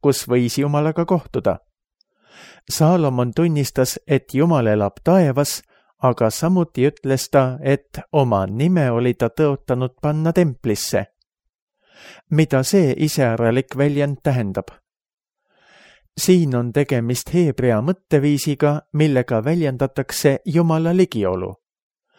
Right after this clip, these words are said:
Jumala nimi on Jumala ligiolu võrdkujund, aga samuti on see otsekui pitser, mis tähendab aktsepteerimist. Kus on Jumala nimi,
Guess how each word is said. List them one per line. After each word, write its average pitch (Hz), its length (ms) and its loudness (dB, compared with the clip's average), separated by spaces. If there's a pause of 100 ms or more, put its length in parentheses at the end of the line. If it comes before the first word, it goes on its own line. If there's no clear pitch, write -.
(400)
Jumala 139 520 2
nimi 147 500 0
on 127 200 -2
Jumala 131 460 2
ligiolu 107 640 0
võrdkujund, 151 800 -2 (340)
aga 127 280 0
samuti 175 580 0
on 131 200 -4
see 131 260 0
otsekui 117 560 0
pitser, 143 680 -2
mis 151 240 -2
tähendab 151 440 -2
aktsepteerimist. 110 1160 -2 (960)
Kus - 320 0
on 120 180 -2
Jumala 127 460 0
nimi, 151 360 0